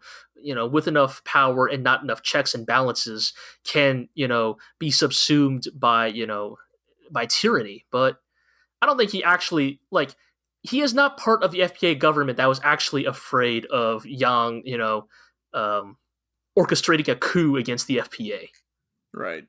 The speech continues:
Speaker 1: Like, I don't think that was ever, I don't think that was ever in the cards for him,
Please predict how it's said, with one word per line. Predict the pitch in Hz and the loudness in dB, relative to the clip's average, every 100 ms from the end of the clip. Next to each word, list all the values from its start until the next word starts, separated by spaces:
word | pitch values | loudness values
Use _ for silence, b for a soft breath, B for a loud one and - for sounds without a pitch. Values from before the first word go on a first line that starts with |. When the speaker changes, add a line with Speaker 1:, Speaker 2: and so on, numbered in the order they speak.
| _ | _
Speaker 1:
Like, | - 123 120 135 | -16 -10 -6 -2
I | |
don't | 165 | -2
think | 160 175 | 0 -2
that | 156 151 | 2 0
was | 139 | 2
ever, | 156 147 143 131 - b b b _ _ _ _ b b b b b 151 | 0 2 2 2 -2 b b b _ _ _ _ b b b b b 0
I | |
don't | 214 | 2
think | 254 | 4
that | 247 | 2
was | 208 | 4
ever | 202 185 | 4 2
in | |
the | 160 | 0
cards | - 147 - | 0 0 0
for | 139 135 | -2 0
him, | 131 | -2